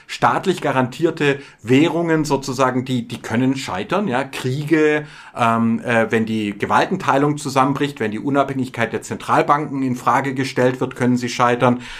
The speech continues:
äh, an der Demografie, ja, wenn zu wenig junge Leute nachkommen, wenn es heißt, die Währung,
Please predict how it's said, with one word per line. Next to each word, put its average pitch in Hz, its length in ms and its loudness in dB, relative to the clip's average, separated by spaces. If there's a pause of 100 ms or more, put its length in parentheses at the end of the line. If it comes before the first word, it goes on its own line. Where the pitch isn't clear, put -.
(140)
äh, - 60 -2
an 110 320 -2
der 110 100 -2
Demografie, 117 600 0 (180)
ja, 127 220 -2
wenn 117 220 -2
zu 151 200 -6
wenig 123 220 0
junge 123 220 2
Leute 170 280 4
nachkommen, 151 500 0
wenn 113 80 -4
es 117 80 -8
heißt, 120 200 -4
die 117 100 -8
Währung, 131 440 0